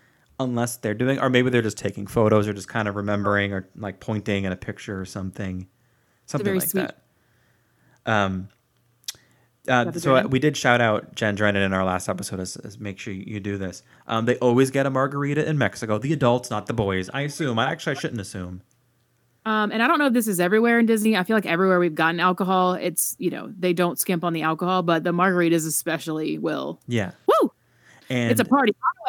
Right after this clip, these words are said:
Speaker 2: the way. <laughs>
Speaker 1: something that she considers a tradition that I'm gonna assume she's able to pull off most of the time, 'cause this is a little bit difficult to do all, at least, I don't know, I could be wrong, is because they are able to go often enough,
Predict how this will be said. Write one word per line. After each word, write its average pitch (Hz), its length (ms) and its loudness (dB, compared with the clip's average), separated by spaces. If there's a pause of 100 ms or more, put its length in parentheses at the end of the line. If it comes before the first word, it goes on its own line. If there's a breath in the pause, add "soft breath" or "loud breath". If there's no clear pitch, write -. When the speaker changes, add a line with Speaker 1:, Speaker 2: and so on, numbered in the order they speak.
(120)
Speaker 2:
the - 280 0
way. - 20 -2
<laughs> - 40 -6
Speaker 1:
something 156 380 -2
that 147 160 -2
she 143 140 -4
considers 127 600 -6
a 117 80 -4
tradition 110 540 -4
that 113 100 0
I'm 123 120 0
gonna 170 220 0
assume 147 340 -2
she's 131 220 -6
able 120 200 2
to 120 80 0
pull 120 220 4
off 107 200 0
most 120 400 2
of 98 140 -2
the 98 80 -6
time, 90 340 -6
'cause 104 140 -8
this 120 200 -12
is 110 100 -12
a 110 60 -10
little 135 140 -4
bit 139 120 -10
difficult 120 340 -10
to - 60 -20
do 113 140 -4
all, 104 120 -4
at - 80 -8
least, 120 180 -6 (120)
I 110 100 -8
don't 104 120 -6
know, 107 180 -12
I - 40 -14
could 107 120 -12
be - 80 -10
wrong, 73 200 -10 (600 soft breath)
is 127 180 2
because 135 320 -2
they 131 100 0
are 123 80 4
able 117 220 0
to 110 100 -8
go 110 200 -2
often 107 300 -4
enough, 104 280 -2